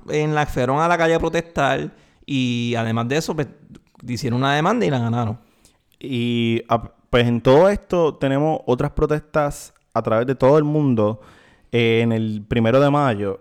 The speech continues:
Speaker 2: eh, que tengan que ver con derechos laborales, y tenemos protestas en Bangladesh, Filipinas, Grecia, España, Yakarta, en, que son en Indonesia, en Sudáfrica, Suecia, Dinamarca. O sea, lo encuentras en Europa,
Speaker 1: En, en, en todo el mundo.
Speaker 2: en Estados Unidos,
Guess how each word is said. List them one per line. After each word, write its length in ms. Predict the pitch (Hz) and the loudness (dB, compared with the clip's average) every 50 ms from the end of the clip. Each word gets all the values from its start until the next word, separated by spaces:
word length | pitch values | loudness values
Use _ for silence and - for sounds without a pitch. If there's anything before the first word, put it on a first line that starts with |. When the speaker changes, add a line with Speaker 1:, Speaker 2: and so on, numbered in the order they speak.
| _ _ - | _ _ -8
Speaker 2:
eh, 300 | - 117 120 117 110 107 107 | -6 -4 -4 -4 -4 -6 -4
que 80 | - | -6
tengan 300 | 107 110 110 110 113 117 | -4 -2 -2 -2 0 -2
que 100 | 117 - | 0 0
ver 140 | 131 131 127 | 0 0 0
con 120 | - 139 131 | 0 -2 -2
derechos 280 | 131 127 127 - 135 | 0 -2 -2 -4 -2
laborales, 480 | 131 135 135 143 147 143 139 127 110 - - | 0 0 2 2 2 2 0 0 -2 -6 -8
y 260 | - 117 117 113 113 110 | -8 -6 -4 -4 -4 -4
tenemos 320 | 101 - 107 107 117 120 | -2 -2 -2 0 -2 -2
protestas 460 | - - 127 131 127 - - 131 131 | -4 -4 -6 -6 -6 -6 -6 -4 -2
en 100 | 131 120 | 0 0
Bangladesh, 640 | 117 113 113 107 104 98 117 123 120 110 - - - | 0 0 0 0 0 2 2 2 2 0 -2 -6 -8
Filipinas, 680 | - 120 107 107 101 - 123 127 120 107 92 87 - | -6 -4 -4 -4 -4 -2 -2 -2 0 -2 -4 -6 -6
Grecia, 420 | - - 120 127 123 120 - 113 92 | -6 -2 -2 -2 -2 -2 -4 -6 -6
España, 680 | 92 - - - 123 120 123 117 110 107 92 87 - - - - - - - _ - | -6 -6 -4 -2 -2 0 0 -2 -2 -2 -4 -6 -8 -12 -20 -20 -20 -20 -20 _ -14
Yakarta, 680 | 120 113 107 120 110 110 - 131 131 135 127 - - | -10 -4 0 2 2 2 4 2 2 2 0 -2 -4
en, 120 | 107 95 92 | -4 -4 -4
que 120 | - - | -6 -8
son 140 | 95 - 110 | -6 -4 -2
en 140 | 110 117 120 | -2 0 0
Indonesia, 500 | 120 113 113 113 120 117 113 - 117 110 | 0 0 0 0 0 -2 -2 -2 -4 -4
en 80 | 104 | -4
Sudáfrica, 720 | 104 - - 113 113 123 131 131 - - 120 104 110 101 98 | -4 -2 0 2 2 2 2 0 -2 -4 -4 -2 -2 -4 -4
Suecia, 400 | - - 123 123 120 - - 117 | -2 -2 -2 -2 -2 -2 -2 -2
Dinamarca. 640 | 104 107 107 104 98 101 110 123 131 123 - - 92 - | -2 0 -2 -2 0 0 0 -2 -2 -4 -6 -8 -8 -8
O 60 | 113 | -6
sea, 340 | - - 117 101 82 - - - | -2 0 0 0 0 -4 -6 -6
lo 100 | 117 117 | -4 -4
encuentras 640 | 113 110 - 131 135 139 - 143 139 131 127 - _ - | -4 -2 -4 -4 -4 -4 -4 -4 -4 -4 -6 -12 _ -8
en 180 | - 113 113 113 | -6 -4 -4 -2
Europa, 680 | 107 107 104 104 107 123 143 156 165 185 196 - - - | 0 0 2 2 2 2 2 2 2 0 0 0 -4 -6
Speaker 1:
En, 160 | - 131 117 - - - | -6 -6 -6 -6 -10 -12
en, 80 | - 135 | -8 -6
en 100 | 123 117 | -6 -4
todo 120 | - - | -2 -2
el 60 | 131 139 | -2 -2
mundo. 360 | 139 143 160 180 196 214 165 | -2 -2 -4 -4 -6 -6 -2
Speaker 2:
en 160 | 135 123 123 | 0 0 0
Estados 480 | 117 107 - - 117 113 117 113 - - | 0 -2 -2 0 2 2 2 2 0 -2
Unidos, 440 | 120 120 127 147 160 170 165 147 | -4 -2 0 0 0 0 -2 -4